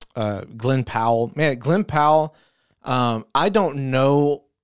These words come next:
him very well. I don't know a lot of stuff that he's in. This may be the only <laughs> movie I know him in. But he has become this kind of rom-com-y heartthrob, uh, since this movie started or, or came out.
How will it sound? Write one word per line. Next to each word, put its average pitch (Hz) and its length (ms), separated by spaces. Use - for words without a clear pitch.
him 139 400
very 131 240
well. 120 440
I 131 120
don't 143 120
know 135 220
a 123 40
lot 120 200
of 123 60
stuff - 260
that 117 120
he's 110 200
in. 120 280
This 127 200
may 123 140
be 120 160
the 117 100
only 120 240
<laughs> 98 40
movie 113 360
I 117 60
know 117 160
him 131 180
in. 135 160
But 131 300
he 156 260
has 170 120
become 131 440
this 113 180
kind 120 260
of 104 320
rom-com-y 123 760
heartthrob, 104 920
uh, 110 220
since - 380
this 120 240
movie 117 260
started 98 540
or, 107 200
or 110 120
came 110 240
out. 92 260